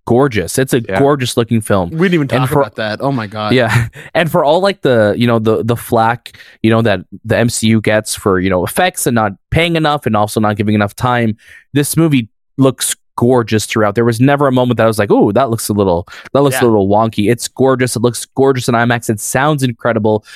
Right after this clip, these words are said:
Speaker 1: John Murphy with the score, you know, this is his first film that he's doing. Um, he obviously worked with James Gunn on Suicide Squad, which is a fantastic score. And then he's coming in. Tyler Bates did not return for this one. John Murphy is, you know, James Gunn's new kind of guy for this.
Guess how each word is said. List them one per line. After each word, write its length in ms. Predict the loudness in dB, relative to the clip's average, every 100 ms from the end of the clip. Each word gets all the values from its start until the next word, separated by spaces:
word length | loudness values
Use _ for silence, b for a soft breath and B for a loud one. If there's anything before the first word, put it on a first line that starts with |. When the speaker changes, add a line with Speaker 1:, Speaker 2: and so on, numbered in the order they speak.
| B B
Speaker 1:
John 320 | 0 0 2
Murphy 300 | 2 2 2
with 120 | 0 0
the 60 |
score, 500 | -4 -2 2 2 2
you 80 | 2
know, 240 | 2 0 -4 -4
this 200 | -2 0
is 120 | -2
his 100 | -2
first 300 | 0 -2 0
film 140 | 0 0
that 100 | 0
he's 140 | 0
doing. 400 | 2 2 0 -2 B B B -4
Um, 220 | -2 0
he 100 | 0
obviously 320 | 2 0 0
worked 180 | 2 2
with 100 | -2
James 300 | -2 -2 0
Gunn 180 | 0 0
on 160 | 0 -2
Suicide 480 | 0 0 2 -2
Squad, 280 | 0 0 0
which 120 | -2
is 100 | -8
a 40 | -4
fantastic 480 | -2 0 -2 -4 -6
score. 400 | 0 0 0 -4 B B B
And 120 | 0
then 100 | 2
he's 140 | 2 0
coming 280 | -2 0
in. 120 | 0 0
Tyler 300 | 0 0 0
Bates 280 | -2 -2
did 100 | -2
not 200 | 0 0
return 280 | -2 -2 -4
for 140 | -2 -2
this 180 | -2
one. 220 | -2 -2 0
John 220 | -2 0
Murphy 500 | 0 0 -2 0 -2
is, 220 | -4 -4
you 40 | -2
know, 100 | -2
James 320 | -2 -4 -2
Gunn's 280 | -4 -4 -6
new 140 | -8
kind 240 | -6 -8
of 80 | -4
guy 220 | -2 -2
for 120 | -2 0
this. 280 | 0 -2